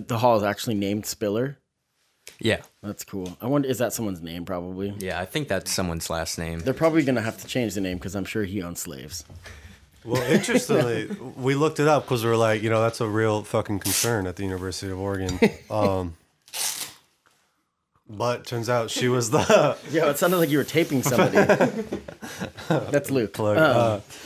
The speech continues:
Speaker 3: hey, Luke here. Um,
Speaker 1: Anyways, so yeah.
Speaker 3: anyway,
Speaker 1: th-
Speaker 3: no, but we looked it up 'cause we're like, "Oh, goddamn, like, what if it is?" And then it turns out that it's, she was the first female professor at the University of Oregon.
Speaker 1: That's awesome.
Speaker 3: Yeah.
Speaker 1: That actually is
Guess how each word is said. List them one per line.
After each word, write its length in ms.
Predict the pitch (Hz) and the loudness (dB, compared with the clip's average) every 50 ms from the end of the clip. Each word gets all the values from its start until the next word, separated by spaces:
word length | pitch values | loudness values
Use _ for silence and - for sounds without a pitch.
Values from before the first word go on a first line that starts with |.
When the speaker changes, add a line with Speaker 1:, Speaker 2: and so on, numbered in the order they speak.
| 370 - - 392 - - | -8 -4 -4 -4 -4 -2
Speaker 3:
hey, 160 | - 110 107 | -2 0 0
Luke 260 | 98 98 104 104 101 | 0 0 0 0 -2
here. 240 | - 107 98 92 87 - - | -2 -2 -2 -2 -4 -8 -6
Um, 340 | 110 107 104 101 95 92 87 - - _ _ _ _ _ _ _ _ _ _ _ _ _ _ _ | -4 -2 -2 -2 -2 -4 -6 -10 -16 _ _ _ _ _ _ _ _ _ _ _ _ _ _ _
Speaker 1:
Anyways, 480 | 143 151 147 135 117 117 113 117 113 | 2 4 4 4 4 2 2 2 0
so 160 | 110 - 170 156 | 4 6 6 8
yeah. 260 | 147 147 135 107 101 104 | 8 8 8 6 6 4
Speaker 3:
anyway, 280 | 143 170 180 165 151 | 6 6 6 6 6
Speaker 1:
th- 60 | 151 | 6
Speaker 3:
no, 140 | 170 190 185 | 6 6 6
but 120 | 160 151 143 | 6 4 4
we 100 | 147 143 | 4 4
looked 240 | 151 175 170 170 | 4 4 4 4
it 40 | 180 | 4
up 200 | 190 190 160 143 | 4 4 4 2
'cause 120 | - 123 113 | 0 -2 0
we're 80 | 120 | 0
like, 220 | 120 120 117 110 113 | 2 2 0 0 0
"Oh, 160 | 113 120 120 | 0 0 2
goddamn, 540 | 110 123 117 117 113 131 139 139 110 101 104 | 2 2 0 2 2 2 2 2 2 0 0
like, 320 | 107 101 98 101 98 - _ | 0 0 -2 -4 -6 -10 _
what 160 | - 104 104 101 | -8 -6 -6 -6
if 80 | - | -4
it 80 | 113 110 | -2 -2
is?" 260 | 123 120 104 92 - | 0 0 0 -2 -4
And 180 | 95 107 110 107 | -6 -4 -2 -2
then 160 | 104 104 101 | 0 0 -2
it 140 | 98 95 - | -2 -4 -2
turns 240 | - 117 107 104 107 | 0 0 2 2 2
out 240 | 107 104 101 95 | 2 2 2 0
that 140 | 95 101 98 | -2 -4 -4
it's, 500 | 101 98 98 92 - - - - - 156 | -4 -4 -4 -6 -8 -8 -10 -10 -10 -10
she 180 | - - - 110 | -6 -4 -2 -2
was 200 | 110 113 104 92 | 0 -2 -2 -4
the 100 | 104 95 | -6 -6
first 420 | - - - 113 107 104 - - | -6 -4 -2 -2 -2 -2 -4 -6
female 440 | - - 117 110 107 107 104 98 95 | -6 -4 -2 0 0 0 0 -2 -4
professor 420 | - 98 - - 110 101 - 98 | -6 -8 -6 -4 -6 -6 -6 -8
at 80 | 90 87 | -12 -10
the 80 | 87 95 | -12 -12
University 420 | 92 92 90 90 90 - - 95 | -12 -12 -12 -14 -16 -14 -12 -12
of 120 | 95 92 | -10 -8
Oregon. 180 | 98 104 107 120 | -6 0 2 2
Speaker 1:
That's 160 | 113 104 - | 2 2 0
awesome. 540 | 92 87 78 69 - - 62 - 58 65 - _ _ - | -4 -4 -4 -6 -8 -12 -14 -16 -18 -20 -20 _ _ -4
Speaker 3:
Yeah. 80 | 107 117 | 0 2
Speaker 1:
That 120 | 127 127 | 4 4
actually 360 | 135 135 135 - - 135 131 123 | 4 4 2 0 -2 0 0 0
is 160 | 117 95 | 0 -2